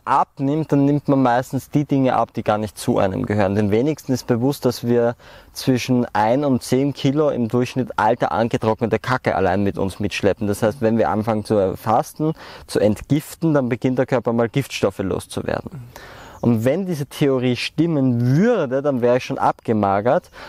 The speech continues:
weil ich ernähre mich die letzten zwei Jahre teilweise nur von hundert Kalorien am Tag. Also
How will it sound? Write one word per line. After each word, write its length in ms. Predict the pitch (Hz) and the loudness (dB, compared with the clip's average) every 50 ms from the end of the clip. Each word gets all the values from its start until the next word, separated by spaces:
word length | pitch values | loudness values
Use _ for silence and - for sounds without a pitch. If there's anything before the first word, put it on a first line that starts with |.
| - - - | -20 -12 -2
weil 360 | - 120 117 117 120 123 117 | 0 2 2 2 2 2 0
ich 160 | 135 131 - | 0 0 0
ernähre 260 | 143 127 127 120 117 | 0 2 2 2 2
mich 140 | 120 127 127 | 0 0 0
die 80 | - 139 | 0 2
letzten 380 | 127 120 113 - - - 135 | 2 2 2 0 -2 -6 -6
zwei 280 | - - - 120 113 117 | -4 0 0 2 2 4
Jahre 640 | 117 113 107 113 117 117 120 120 120 117 113 113 123 120 | 2 2 2 2 2 2 2 2 2 0 -2 -4 -2 -2
teilweise 380 | 117 110 110 113 113 110 - 120 | 0 2 4 2 2 2 2 0
nur 140 | 117 107 | 0 2
von 160 | 107 113 110 113 | 2 0 0 2
hundert 280 | 143 170 170 - - | 2 2 2 0 0
Kalorien 440 | - 123 104 101 98 98 101 90 90 | -2 -2 0 0 -2 -2 -4 -6 -6
am 140 | 87 90 - | -6 -6 -6
Tag. 340 | - - - - - - - - - - 127 131 147 - - - - - - - - - | -6 -6 -6 -8 -14 -20 -20 -20 -20 -20 -18 -18 -18 -18 -20 -20 -20 -20 -20 -20 -10 0
Also 300 | - 120 120 135 - - | 0 2 2 2 -2 -2